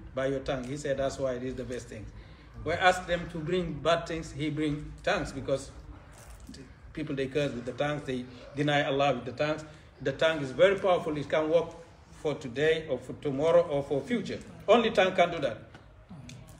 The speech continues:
With your intention, you can work for, for past to change it.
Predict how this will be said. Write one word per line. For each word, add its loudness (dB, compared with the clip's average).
With -2
your 6
intention, 2
you -2
can 4
work 6
for, 0
for 2
past 2
to -12
change 2
it. -8